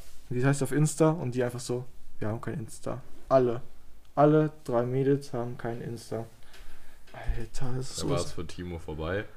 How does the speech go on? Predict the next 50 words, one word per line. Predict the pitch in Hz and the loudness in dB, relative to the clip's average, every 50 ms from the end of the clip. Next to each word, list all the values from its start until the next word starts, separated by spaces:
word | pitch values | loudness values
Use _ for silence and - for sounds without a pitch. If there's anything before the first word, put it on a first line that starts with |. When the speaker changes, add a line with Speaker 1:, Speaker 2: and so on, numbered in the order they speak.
| - - - - - - - | -14 -16 -16 -16 -12 -8 -6
Speaker 2:
Da | - 87 87 85 - - | -2 -2 -2 -2 -2 -4
hatte | - 90 85 92 87 82 | -6 -6 -8 -8 -10 -10
Timo | - - 90 90 87 82 | -10 -8 -8 -6 -6 -6
einfach | 80 80 76 - 82 82 | -6 -6 -8 -8 -6 -6
jeglichen | 90 95 95 92 80 87 85 | -4 -4 -4 -4 -6 -6 -6
Sinn | 80 85 90 90 | -6 -6 -6 -6
seines | 85 85 85 82 82 | -6 -6 -6 -6 -6
Lebens | 82 82 80 80 - | -6 -6 -6 -8 -8
verloren. | - 76 73 73 71 69 71 - - - - - - - | -8 -8 -8 -6 -8 -10 -10 -12 -14 -16 -16 -18 -6 -4
Speaker 1:
Die | - 123 | 0 2
kamen | 139 143 139 | 4 4 4
halt | 131 127 | 4 2
aus | - - 131 - | 0 -2 -4 -2
Kassel, | - 147 139 139 - 135 127 127 | -2 -2 -2 -2 -2 -4 -4 -2
ne? | 127 131 139 139 - - - - - - - - - - - - - - - - - - - - - - - - - | -4 -4 -6 -8 -10 -16 -18 -20 -20 -18 -12 -8 -6 -6 -6 -6 -8 -10 -10 -12 -12 -12 -12 -12 -12 -12 -12 -12 -12
Speaker 2:
Ja, | - - 98 104 104 95 | -10 -8 -8 -8 -6 -6
mein | 95 92 | -6 -4
Gott. | 85 - 113 - - - - - - - - | -4 -4 -6 -6 -8 -12 -14 -14 -14 -12 -10
Speaker 1:
Ja. | - 127 123 120 120 123 127 127 127 - | -8 -6 -4 -4 -2 -4 -4 -6 -8 -12
Speaker 2:
Ist | - - - - | -16 -16 -12 -10
halt | - 71 71 73 | -10 -10 -10 -10
so. | - - - - - - - - - | -12 -10 -10 -10 -10 -12 -14 -6 2
Speaker 1:
Ja, | - 131 135 143 143 | 6 8 8 8 8
ich | 139 147 143 - | 6 4 6 8
hab | 175 175 165 | 8 8 10
mir | 180 165 135 | 10 8 6
auch | 139 | 6
nicht | 147 156 147 | 6 4 2
so | - 135 | 2 -2
viel, | - 135 127 | 0 0 0
ich | 120 120 | 0 0
hab | 135 127 | -2 -2
mir | 135 | -2
halt | 113 110 - | -2 -2 -2
auch | - - - | -4 -6 -6
gedacht, | - - 113 - | -6 -6 -6 -4
so | - 135 | -4 -2
ist | - 135 - - | -2 0 0 0
halt | 113 107 | -2 -2
so. | - - - - 131 - - - - - - - - - - - - - - - - - - - - - - | -4 -6 -8 -8 -8 -10 -12 -18 -18 -16 -16 -16 -16 -16 -18 -18 -18 -18 -18 -18 -18 -16 -16 -14 -12 -10 2
Ich | - | 4
wollte | 147 143 135 | 6 6 6
auch | 127 127 | 4 4
nicht | 139 139 - | 2 4 4
deren, | 135 123 123 123 123 120 | 4 4 4 4 4 4
meine | 123 120 120 | 4 4 6
Nummer | 127 135 139 139 131 | 6 8 8 8 8
deren | 120 120 113 117 117 | 8 6 6 4 4
aufdrängen, | 107 110 113 - - 123 120 120 120 | 2 0 -2 0 0 0 0 0 0
ne? | 120 123 131 139 | -2 -4 -4 -4